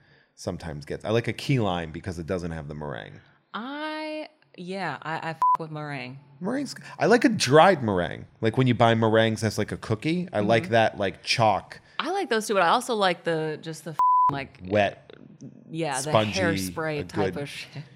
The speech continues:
Speaker 1: Yeah, no, I mean, I get it. I get it. I, I, I like a consistency. I like a, I like a good blueberry pie with a, with a scoop of vanilla ice cream on it.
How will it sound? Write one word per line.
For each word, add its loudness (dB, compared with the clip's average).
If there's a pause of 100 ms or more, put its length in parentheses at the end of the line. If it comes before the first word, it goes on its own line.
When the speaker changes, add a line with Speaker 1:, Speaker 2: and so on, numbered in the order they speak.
(140)
Speaker 1:
Yeah, 2
no, 6
I 4
mean, 0
I 2
get 4
it. -2 (360)
I 2
get 6
it. -2
I, 0 (180)
I, 2 (300)
I 4
like 6
a 0
consistency. -4
I 2
like 0
a, 2 (120)
I -4
like -4
a -8
good -4
blueberry -2
pie -8
with -10
a, -8
with -12
a -10
scoop -10
of -12
vanilla -10
ice -12
cream -18
on -16
it. -20